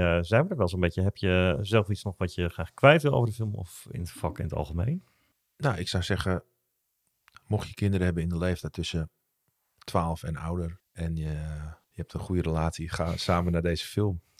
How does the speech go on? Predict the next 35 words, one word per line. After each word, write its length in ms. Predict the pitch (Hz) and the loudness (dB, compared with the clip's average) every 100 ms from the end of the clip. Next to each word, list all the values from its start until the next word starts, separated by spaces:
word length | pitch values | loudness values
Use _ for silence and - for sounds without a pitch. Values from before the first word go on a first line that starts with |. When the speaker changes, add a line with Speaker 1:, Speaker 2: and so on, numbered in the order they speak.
| - | -14
Speaker 2:
<laughs> 280 | 113 - - | -2 -2 0
Ik 100 | 90 | 2
denk 160 | 95 | 2
dat 220 | 92 92 | 2 2
het 100 | 92 | 2
heel 160 | 98 104 | 4 4
veel 220 | 101 98 | 6 4
leuke, 320 | 101 98 - | 6 4 4
herkenbare 600 | 98 98 92 101 95 92 | 4 4 4 4 6 6
momenten 360 | 95 92 92 98 | 6 6 4 4
op 120 | 95 | 0
kan, 240 | - 98 87 | 2 4 4
eh, 260 | 87 85 | 4 4
leveren 480 | 90 90 87 82 80 | 4 2 0 -2 -2
en, 300 | 82 80 80 | 0 0 0
eh, 120 | 80 - _ - - - | -2 -6 _ -20 -20 -8
en 120 | 85 | -2
dat 140 | 82 | -2
je 80 | - | -2
gewoon 160 | - - | -6 -6
echt 100 | - | -6
een 60 | 90 | -6
goede 240 | - 82 | -4 -4
tijd 280 | - 85 92 | -4 -4 -4
hebt. 280 | 92 117 - | -4 -8 -10
Speaker 1:
Ja. 200 | 104 73 - _ _ _ _ _ | -8 -8 -10 _ _ _ _ _
Speaker 2:
En 140 | 98 90 82 80 | -4 0 0 0
in 40 | |
het 140 | 78 - | -4 -6
algemeen, 580 | - 82 78 80 76 - _ _ _ _ | -6 -4 -2 -2 -4 -8 _ _ _ _
voor 220 | - - | -8 -6
editors 420 | - 98 101 87 | -2 0 0 0
zou 180 | - 87 | 0 0
ik 80 | 82 | 0
zeggen, 400 | - 78 78 - | -2 -4 -4 -8